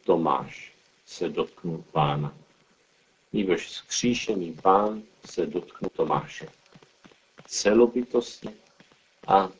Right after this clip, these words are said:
zevnitř. Není to stále aktuální problém, se kterým i my bojujeme? Nehledáme vědecké důkazy, kterými nahradit úsilí víry, kterými vyloučit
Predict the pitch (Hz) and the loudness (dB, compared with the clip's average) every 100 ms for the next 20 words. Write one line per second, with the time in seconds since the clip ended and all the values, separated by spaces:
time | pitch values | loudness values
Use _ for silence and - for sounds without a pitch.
0 | _ - 71 69 67 - - - - _ | _ -16 -6 -6 -8 -18 -16 -16 -16 _
1 | _ _ _ _ _ - - 135 190 180 | _ _ _ _ _ -2 6 8 8 4
2 | 127 - - 127 127 131 123 113 - 120 | 2 2 6 10 12 12 8 6 4 8
3 | 113 113 95 - 95 98 110 110 110 107 | 8 8 2 0 2 4 4 4 0 -4
4 | - - - 107 107 113 95 90 80 85 | -6 -4 2 2 2 -4 -6 -6 -2 2
5 | 92 101 98 95 92 _ _ _ _ _ | 2 4 4 2 -6 _ _ _ _ _
6 | _ _ _ - 98 143 160 165 160 147 | _ _ _ 2 6 8 10 8 8 6
7 | 120 - 82 90 117 156 151 - 110 82 | 4 0 -4 4 6 4 0 0 2 2
8 | 98 113 127 127 120 131 127 _ _ _ | -2 -2 4 4 4 -4 -6 _ _ _
9 | _ _ _ _ - 110 117 107 92 76 | _ _ _ _ 2 4 6 4 -2 -4
10 | 90 95 98 104 107 98 - 98 92 - | 2 4 4 2 0 -10 -12 -14 -10 -8
11 | 90 82 76 80 78 82 95 _ _ _ | -4 -4 -4 -2 -2 -4 -8 _ _ _
12 | _ _ _ _ _ _ _ _ - 127 | _ _ _ _ _ _ _ _ 6 6
13 | 147 135 113 - 98 110 135 156 170 - | 8 4 2 -2 0 4 8 6 6 -4
14 | - 78 69 | -10 -10 -12